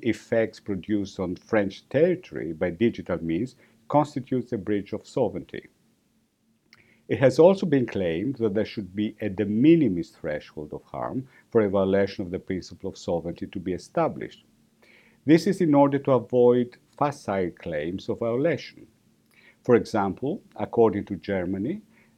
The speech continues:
negligible physical effects and functional impairments below a certain impact threshold cannot, taken by themselves, be deemed to constitute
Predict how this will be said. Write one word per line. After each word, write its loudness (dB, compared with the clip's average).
negligible 0
physical -2
effects -8
and -6
functional -2
impairments -6
below 2
a -2
certain -2
impact 2
threshold -8
cannot, 0
taken -2
by -4
themselves, -6
be 0
deemed 2
to -14
constitute -6